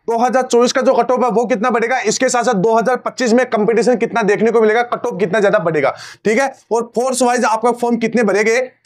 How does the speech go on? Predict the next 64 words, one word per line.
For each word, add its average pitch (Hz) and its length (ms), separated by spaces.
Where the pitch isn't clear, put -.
कब 233 180
तक 262 120
आपका 226 240
एग्जाम 233 340
कंडक्ट 220 380
करवा 190 320
लिया 175 160
जाएगा, 147 240
सारी - 340
जानकारी 233 380
इस 175 100
वीडियो 214 220
के 226 60
अंदर 214 180
मैं 214 120
आपको 202 200
देने 170 200
वाला 202 200
हूं। 233 100
तो 226 100
ये 214 60
वीडियो 220 260
आप 226 100
सभी 226 260
के 233 120
लिए 226 140
बहुत 185 280
ज्यादा 214 180
इंपॉर्टेंट 202 340
रहने 165 160
वाला 190 200
है, 226 60
वीडियो 185 260
के 202 80
लास्ट 151 300
तक 220 80
बने 208 180
रहे। 226 140
और 226 80
अभी 269 180
तक 262 180
आपने 240 260
हमारे 202 280
चैनल 233 260
को 240 120
सब्सक्राइब 220 480
नहीं 220 100
किया 208 140
है 240 140
तो 226 80
चैनल 233 280
को 269 120
सब्सक्राइब 233 460
करके 226 220
बेल 202 200
आइकन 240 240
को 254 80
जरूर 220 220
प्रेस 220 220
कीजिएगा, 214 340
जिससे 202 280
भर्ती 160 340
से 214 100
संबंधित 202 380